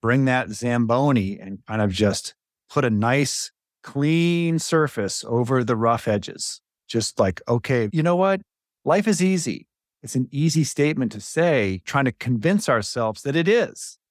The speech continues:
And guess what? There's this where the conundrum is, where the friction point is. Coming to terms with,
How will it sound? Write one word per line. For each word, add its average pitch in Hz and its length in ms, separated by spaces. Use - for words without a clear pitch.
And 131 200
guess 151 320
what? 165 340
There's 131 260
this 160 220
where 143 500
the 127 420
conundrum 131 680
is, 98 260
where 123 180
the 120 100
friction - 480
point - 260
is. - 180
Coming 165 280
to 160 80
terms 156 420
with, 117 280